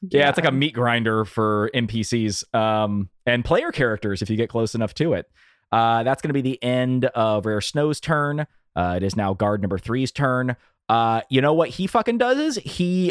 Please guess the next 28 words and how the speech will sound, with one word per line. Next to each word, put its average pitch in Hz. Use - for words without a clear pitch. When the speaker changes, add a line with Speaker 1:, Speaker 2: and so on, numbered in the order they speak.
Speaker 1:
uh, 135
runs 139
the 170
fuck 170
out 151
of 208
here 104
is 98
what 113
he 156
does. 120
Five, 98
ten, 98
fifteen, 98
twenty, 98
twenty-five, 98
thirty. 107
<laughs> 123
Um, 147
'cause 143
he 147
was 151
on 139
the 120
south 135
end 127
of 104
this 107